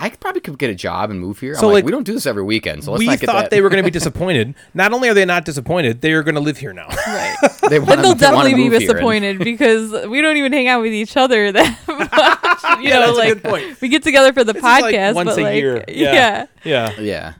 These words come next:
Speaker 2: Move here for Nerdfest. No, no, no. I mean, we would see them, of, of course. But that's, that's so, it's just, it's just, it's a cool feeling. It was an
Speaker 3: Yeah.
Speaker 2: all-around positive, amazing, fun weekend, as it always is. And there are even talks, I'm going to just kinda, like, tease this right now.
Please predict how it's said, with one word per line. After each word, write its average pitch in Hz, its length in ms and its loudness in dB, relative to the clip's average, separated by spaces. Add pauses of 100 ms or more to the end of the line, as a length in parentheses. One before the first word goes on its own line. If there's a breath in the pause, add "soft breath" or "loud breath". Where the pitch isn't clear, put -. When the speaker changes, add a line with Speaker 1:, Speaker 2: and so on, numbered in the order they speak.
(140)
Speaker 2:
Move 190 180 -6
here 165 200 -4
for 147 120 -8
Nerdfest. 123 360 -6
No, 151 200 0
no, 107 120 -8
no. 101 100 -12
I 101 120 -10
mean, 117 200 -12
we 113 80 -10
would 98 160 -16
see 101 120 -18
them, 92 500 -20
of, 107 140 -16
of 110 100 -20
course. 98 200 -16
But 170 160 -4
that's, 151 220 -4
that's 175 200 -6
so, 147 460 -4
it's 147 220 -8
just, 151 160 -4
it's 170 160 -2
just, 180 180 -8
it's 226 180 -4
a 226 80 -2
cool 254 280 -6
feeling. 165 480 -4 (260 loud breath)
It 214 140 4
was 202 160 0
an 185 100 0
Speaker 3:
Yeah. - 80 -12
Speaker 2:
all-around 156 1000 -2
positive, 156 840 -6
amazing, 139 680 -2
fun 143 540 -4
weekend, 135 440 -2
as 123 180 -4
it 127 160 -10
always 156 440 0
is. 143 280 -4 (360 loud breath)
And 127 360 -4
there 139 260 -2
are 127 220 -6
even 190 360 -4
talks, 175 520 -4
I'm 139 140 -2
going 160 180 0
to 151 100 -6
just 131 120 -10
kinda, 160 200 -2
like, 127 240 -2
tease 180 400 -8
this 180 240 -6
right 143 320 -4
now. 139 480 -8